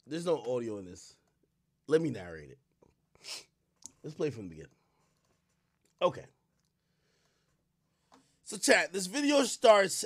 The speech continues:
at a very awkward position.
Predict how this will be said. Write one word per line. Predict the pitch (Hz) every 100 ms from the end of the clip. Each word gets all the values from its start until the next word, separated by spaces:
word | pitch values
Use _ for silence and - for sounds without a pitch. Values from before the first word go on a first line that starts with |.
| -
at |
a | 180
very | 160 202 196 180 175 151 131 - _ _ _ _ _
awkward | 160 170 - 156 139
position. | 131 107 90 85 -